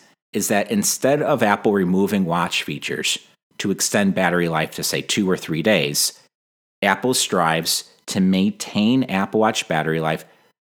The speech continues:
as close to full day as possible. The idea here is pretty simple, and that is that you will charge the Apple Watch in the morning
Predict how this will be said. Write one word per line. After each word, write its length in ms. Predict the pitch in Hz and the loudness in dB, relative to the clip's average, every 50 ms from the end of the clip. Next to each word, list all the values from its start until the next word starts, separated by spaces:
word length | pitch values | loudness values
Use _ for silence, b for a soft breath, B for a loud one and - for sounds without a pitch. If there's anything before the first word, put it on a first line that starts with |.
| _ _ _ _ | _ _ _ _
as 160 | 107 104 - | -4 -4 -4
close 420 | - - - 147 143 139 - - - | -4 -2 2 2 2 4 2 0 0
to 80 | 120 | -2
full 240 | 104 - - 107 95 | -2 0 0 -2 0
day 160 | 80 80 80 | 0 0 -2
as 120 | 76 73 - | -2 -2 -4
possible. 540 | - - - - - - - - - - - _ _ _ _ - - | -4 -4 -4 -4 -4 -6 -6 -8 -12 -12 -14 _ _ _ _ -10 -2
The 160 | 131 147 160 | 2 4 4
idea 400 | 170 170 165 190 247 269 254 202 | 4 4 4 4 4 4 4 4
here 160 | 170 147 131 | 4 4 4
is 140 | 123 - - | 4 2 0
pretty 260 | - - 117 104 95 | 0 2 2 2 2
simple, 460 | - - 90 78 76 - 71 - - - | 0 -2 -2 -4 -4 -6 -10 -10 -8 -4
and 100 | 87 98 | -2 0
that 160 | 98 98 98 | 2 2 2
is 180 | 98 92 - - | 2 0 0 0
that 180 | 104 95 - | 0 -2 0
you 160 | - 101 98 92 | 0 -2 0 0
will 140 | 90 90 | 0 -2
charge 560 | - - - - 113 117 120 135 156 147 - - | -2 -2 0 2 4 4 4 4 4 2 0 2
the 180 | 170 160 120 | 2 4 4
Apple 240 | 110 104 - - 104 | 4 2 2 2 0
Watch 480 | 104 101 101 107 - - - - - - _ _ _ _ _ _ | 2 2 2 0 -2 -2 -4 -4 -4 -8 _ _ _ _ _ _
in 140 | 104 110 123 | 2 4 4
the 80 | 147 | 4
morning 500 | 151 123 95 95 95 92 92 90 92 95 | 4 4 4 4 4 4 4 2 2 0